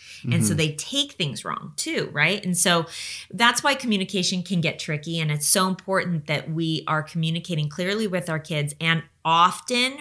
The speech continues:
Speaker 1: reminding them that we love them and
Speaker 2: It's
Speaker 1: that
Speaker 2: so
Speaker 1: they are
Speaker 2: important.
Speaker 1: a blessing.
Speaker 2: And now that we have our first grandchild, it all hits home, real personal to us in such a
Speaker 1: Mm-hmm.
Speaker 2: good way
Speaker 1: Yeah.
Speaker 2: that we're so thankful that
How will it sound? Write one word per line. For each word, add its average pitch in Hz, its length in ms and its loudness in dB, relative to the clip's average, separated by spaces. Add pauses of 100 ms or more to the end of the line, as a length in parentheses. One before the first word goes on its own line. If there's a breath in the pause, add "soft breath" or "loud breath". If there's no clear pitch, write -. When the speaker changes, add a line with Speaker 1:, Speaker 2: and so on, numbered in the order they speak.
Speaker 1:
reminding 185 640 2
them 160 160 -2
that 143 120 -4
we 156 100 -2
love 139 340 0
them 143 400 -6 (240)
and 147 100 12
Speaker 2:
It's 151 100 10
Speaker 1:
that - 60 8
Speaker 2:
so 127 140 12
Speaker 1:
they 127 60 12
are 147 160 10
Speaker 2:
important. 120 220 10
Speaker 1:
a 175 40 8
blessing. 143 380 2
Speaker 2:
And 147 140 10
now 180 160 8
that 226 120 4
we 151 180 8
have 113 420 4 (160)
our 117 80 -6
first - 640 6 (160)
grandchild, 113 800 4
it - 160 -4 (140)
all 240 320 8
hits 170 320 8
home, 117 480 6
real 156 180 10
personal 151 500 6
to 107 120 6
us 101 300 0 (220 loud breath)
in 147 120 10
such 190 220 10
a 190 40 10
Speaker 1:
Mm-hmm. 156 60 6
Speaker 2:
good 151 160 12
way 110 420 8 (200 loud breath)
Speaker 1:
Yeah. 165 180 -2
Speaker 2:
that 135 200 10
we're 143 120 8
so 170 420 8
thankful 139 800 6
that 117 420 4